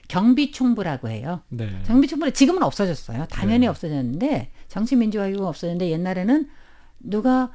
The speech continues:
Speaker 1: 뭐뭐뭐 해가지고 경비총부가 와서 데려갔다 그러면 다들 거의 다 기절해버려요.
Speaker 2: 네.
Speaker 1: 올 수 있을까? 이런 거 걱정할 정도로.
Speaker 2: 그 시절을 생각을 해보면
Speaker 1: 네.
Speaker 2: 천구백오십 년대에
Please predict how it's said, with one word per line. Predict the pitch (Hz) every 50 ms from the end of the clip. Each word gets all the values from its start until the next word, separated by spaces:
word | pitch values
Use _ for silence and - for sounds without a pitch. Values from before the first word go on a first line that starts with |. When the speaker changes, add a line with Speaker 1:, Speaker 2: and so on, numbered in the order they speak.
| - - -
Speaker 1:
뭐뭐뭐 | - - 240 233 247 254 247 247 262 254
해가지고 | 247 262 240 247 240 - 247 233 277
경비총부가 | 269 - 202 226 233 302 285 - - 339 311 - 269 - -
와서 | 254 - 277
데려갔다 | - 185 156 190 214 247 285 - 277 269
그러면 | - - 240 247 254 247 - - - - - - -
다들 | - - - 180 - 220 220 220
거의 | - - 170 175 202 220
다 | - - - 180 165 139 - - - -
기절해버려요. | - - 196 160 226 226 226 214 190 185 156 139 143 131 127 127 120 - - - -
Speaker 2:
네. | 127 123 120
Speaker 1:
올 | 117 196 226 214
수 | 214 - - 262
있을까? | 214 185 - - - - 180 160 - - 220 247 262 254 247 - -
이런 | 202 185 208 214 202 202 190
거 | - 185 175
걱정할 | - - 151 160 - 190 175 175 165 156 -
정도로. | - 147 135 131 127 123 123 120 120 - - - - - - -
Speaker 2:
그 | - - 143 147 147 143
시절을 | - - 185 170 185 180 165 165 160
생각을 | - - 190 185 170 160 156 151 175
해보면 | 208 170 139 127 120 147 190 170 120 98
Speaker 1:
네. | - 185 156 - - - -
Speaker 2:
천구백오십 | - - - - - 196 196 175 127 123 127 123 - 208 208
년대에 | 202 180 143 123 107 101 113 107 110 120 147 143 113 92 92